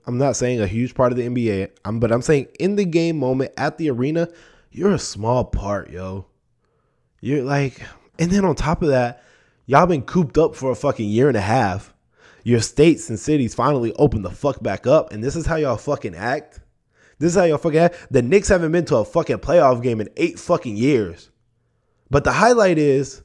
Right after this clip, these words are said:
how loud the arena was and a motherfucker tried to spit on Trae Young. Y'all came back from being down thirteen points in the fucking third quarter. But you know what your highlight is? It's not that y'all fucking won.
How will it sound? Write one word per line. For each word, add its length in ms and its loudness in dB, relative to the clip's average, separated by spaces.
how 180 6
loud 300 2
the 120 2
arena 280 2
was 300 4
and 140 -8
a 20 -4
motherfucker 400 -2
tried 140 -2
to 80 -4
spit 240 0
on 100 -2
Trae 180 0
Young. 280 -4
Y'all 220 12
came 340 0
back 400 6
from 160 8
being 240 8
down 280 10
thirteen 380 8
points 280 8
in 60 4
the 80 8
fucking 400 8
third 340 10
quarter. 480 4
But 160 2
you 80 8
know 80 6
what 160 4
your 80 4
highlight 340 6
is? 160 0
It's 100 0
not 200 4
that 140 -2
y'all 100 2
fucking 360 -2
won. 380 0